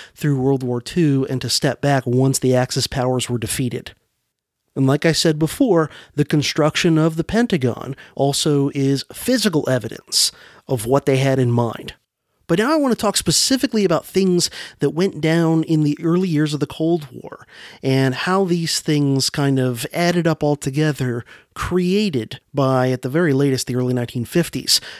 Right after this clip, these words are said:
the permanent garrison state under which Americans today live, and really much of the world directly or indirectly lives under as well. So,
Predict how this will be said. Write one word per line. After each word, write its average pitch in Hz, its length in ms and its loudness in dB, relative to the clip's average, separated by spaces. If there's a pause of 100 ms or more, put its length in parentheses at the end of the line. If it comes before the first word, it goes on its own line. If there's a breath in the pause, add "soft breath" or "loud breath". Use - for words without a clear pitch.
(100)
the 131 100 4
permanent 165 540 0
garrison 139 420 0
state 127 480 -2
under 127 220 -4
which 123 460 -2 (140)
Americans 131 1000 2
today 127 560 0
live, 120 540 -2 (320 loud breath)
and 120 200 0
really 120 420 -2 (120)
much 139 420 0
of 135 100 -2
the 131 60 0
world 127 320 0
directly 123 400 -2
or 123 80 0
indirectly 120 760 -4
lives 120 360 4
under 117 260 0
as 110 140 -4
well. 123 480 2 (540)
So, 170 380 -2